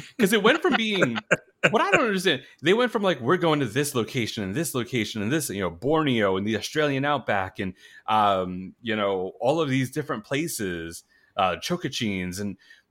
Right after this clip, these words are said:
Speaker 1: now, like, the last, like, tw-, ten seasons are all just in Fiji.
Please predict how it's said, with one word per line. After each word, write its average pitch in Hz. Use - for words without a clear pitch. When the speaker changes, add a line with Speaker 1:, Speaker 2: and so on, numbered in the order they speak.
Speaker 1:
now, 156
like, 208
the 120
last, 117
like, 156
tw-, -
ten 135
seasons 151
are 165
all 180
just 214
in 98
Fiji. 101